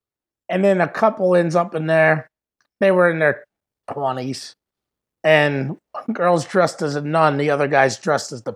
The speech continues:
Pope. And, uh, and she was from Washington,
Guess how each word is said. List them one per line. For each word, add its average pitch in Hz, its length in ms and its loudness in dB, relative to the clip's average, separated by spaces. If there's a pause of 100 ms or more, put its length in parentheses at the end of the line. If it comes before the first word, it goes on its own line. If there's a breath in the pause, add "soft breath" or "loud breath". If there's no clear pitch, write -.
Pope. 139 360 -2 (920)
And, 151 300 0
uh, 139 420 4 (1700)
and 143 320 -12 (160)
she 247 160 4
was 269 180 2
from 180 240 -2
Washington, 160 760 -2